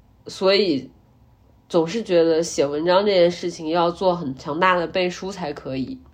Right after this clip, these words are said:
然后，呃，就感觉非常愤怒，为了背书，我就又把《凑近点看》那期构建给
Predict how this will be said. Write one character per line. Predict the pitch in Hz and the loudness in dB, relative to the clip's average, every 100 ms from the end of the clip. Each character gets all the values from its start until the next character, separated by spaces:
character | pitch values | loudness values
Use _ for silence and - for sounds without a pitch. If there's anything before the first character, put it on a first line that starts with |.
| - - - - _ _ _ _ - _ _ _ _ - - _ - - - - _ _ _ _ | -20 -20 -20 -20 _ _ _ _ -20 _ _ _ _ -20 -20 _ -20 -20 -20 -20 _ _ _ _
然 | - 214 | 2 6
后， | 302 262 - - _ _ - - - | 6 4 -2 -16 _ _ -18 -10 4
呃， | 208 | 4
就 | 202 311 | 6 0
感 | 254 196 175 | 2 2 4
觉 | 208 | 2
非 | 254 349 | 4 6
常 | 277 269 | 6 4
愤 | - 339 233 185 | 4 4 4 2
怒， | 196 156 - | -2 -2 4
为 | 240 | 6
了 | 233 | 6
背 | 233 254 240 | 6 6 6
书， | - 254 | 2 0
我 | 190 | 0
就 | 147 202 | 0 2
又 | 247 240 | 2 4
把 | - - | 0 -2
《凑 | - - 226 | -4 0 0
近 | |
点 | 202 147 | 0 -4
看》 | - 202 | -2 0
那 | 190 185 | 0 -2
期 | - 208 | -4 -2
构 | 220 196 | 0 0
建 | 180 208 156 151 | 2 2 2 -2
给 | 143 98 - | -4 -4 -8